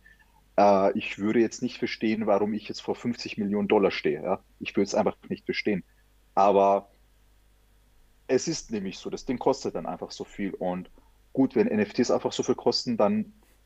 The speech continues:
ich, ich, ich kategorisiere das einfach als Sammelstück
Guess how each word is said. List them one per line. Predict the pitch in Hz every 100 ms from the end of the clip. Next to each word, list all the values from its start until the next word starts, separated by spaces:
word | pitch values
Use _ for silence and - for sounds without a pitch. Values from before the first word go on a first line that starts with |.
| _ _ _ -
ich, | - -
ich, | - - -
ich | - - - - -
kategorisiere | - 101 101 98 101 113
das | 101
einfach | 101 95 101
als | 90 -
Sammelstück | - 123 - 143 -